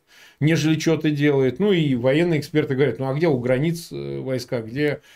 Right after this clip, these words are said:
подвоз вооружений, как это они собираются одни заходить без российских войск?» Ну, и так далее. То есть есть детали, которые, я уверен, ты следил, и тебя наверняка об этом спрашивали. Есть и те, кто, э, считают, что, возможно, происходит какой-то невидимый глазу процесс,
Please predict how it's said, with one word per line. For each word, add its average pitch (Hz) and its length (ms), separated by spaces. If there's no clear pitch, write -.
подвоз 131 420
вооружений, 127 580
как 143 260
это 120 140
они 120 120
собираются 120 460
одни 131 180
заходить 131 360
без 110 160
российских 117 400
войск?» 196 260
Ну, 262 80
и 262 40
так 220 180
далее. 113 260
То 220 100
есть - 240
есть 208 280
детали, 240 300
которые, 185 300
я 180 100
уверен, 170 340
ты 131 120
следил, 202 400
и 156 60
тебя 139 220
наверняка 147 320
об 139 100
этом 185 160
спрашивали. 208 480
Есть 269 280
и 262 80
те, 302 200
кто, 262 600
э, 208 440
считают, 226 560
что, 214 600
возможно, 196 640
происходит 196 420
какой-то 190 320
невидимый 156 480
глазу 139 380
процесс, 151 580